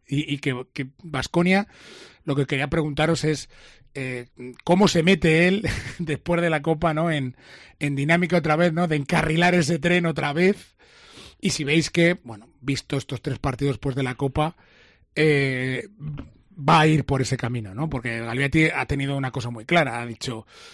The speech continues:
"Después de la Copa hay dos partidos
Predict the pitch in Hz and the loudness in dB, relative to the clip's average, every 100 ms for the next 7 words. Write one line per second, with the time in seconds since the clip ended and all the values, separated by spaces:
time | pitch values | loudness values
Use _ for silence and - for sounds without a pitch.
0 | - 131 - 160 151 143 165 151 170 170 | -14 -8 0 2 2 2 0 4 4 4
1 | 170 _ _ _ - 147 147 127 135 135 | -2 _ _ _ -4 0 0 0 -2 0
2 | 170 180 185 165 | 2 4 4 2